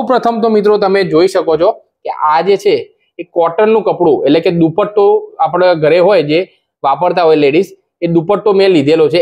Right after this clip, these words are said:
એને સૌ પ્રથમ આ રીતે જમીન પર તમારે પાથરી દેવાનો અને એવા ઘરના ખૂણામાં તમારે પાથરવાનો કે જ્યાં વધારે અવર જવર ના હોય. પાથરી દીધું, ત્યારબાદ આ તમે જોઈ શકો છો આ જે કેરી છે એ one by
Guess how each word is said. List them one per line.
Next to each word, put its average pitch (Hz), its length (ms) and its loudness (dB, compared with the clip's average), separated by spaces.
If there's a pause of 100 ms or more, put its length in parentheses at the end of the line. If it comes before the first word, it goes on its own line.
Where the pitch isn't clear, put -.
એને 165 160 -2
સૌ 185 220 -2
પ્રથમ 196 320 -2
આ 170 140 0
રીતે 170 220 -2
જમીન 165 340 0
પર 170 120 -2
તમારે 160 300 -2
પાથરી 156 320 0
દેવાનો 160 400 0
અને 170 120 0
એવા 165 200 0
ઘરના 156 340 -2
ખૂણામાં 170 460 -2
તમારે 170 320 -2
પાથરવાનો 170 500 0 (340)
કે 156 100 0
જ્યાં 156 420 -2
વધારે 156 240 2
અવર 147 220 2
જવર 147 320 0
ના 156 180 -2
હોય. 117 200 -4 (440)
પાથરી 180 360 0
દીધું, 196 240 0
ત્યારબાદ 185 400 0
આ 180 160 0 (260)
તમે 175 200 0
જોઈ 165 220 2
શકો 180 300 -2
છો 170 80 2
આ 170 180 0
જે 165 120 -2
કેરી 165 380 0
છે 165 180 0 (360)
એ 160 80 0
one 156 340 0
by 185 140 2